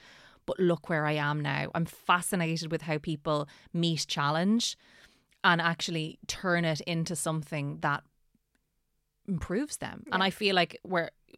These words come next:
Speaker 1: when I went through, you know, my parenting stretches, they were so marked. <laughs>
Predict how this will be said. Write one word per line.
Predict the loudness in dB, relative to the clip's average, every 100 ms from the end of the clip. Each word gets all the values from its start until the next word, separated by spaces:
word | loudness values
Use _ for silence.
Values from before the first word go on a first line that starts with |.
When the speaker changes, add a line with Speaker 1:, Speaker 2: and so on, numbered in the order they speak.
| -20
Speaker 1:
when | -6 -4 -4 -6 _ 4
I | 4
went | 6 2
through, | 0 -2 -2 -4 -10 -16 -4
you | 0
know, | 2
my | 2 0 _ _ 0
parenting | 2 4 2 -2 -4
stretches, | -4 -4 -6 -10 -10 -12 -14 _ _ _ _ _ _ 0
they | 2
were | 2
so | 0 0 4 4 6 4 2 -4 _ _ _ _ _ _ _ _ -4
marked. | 0 2 2 0 -6 -2 0 0 2
<laughs> | 4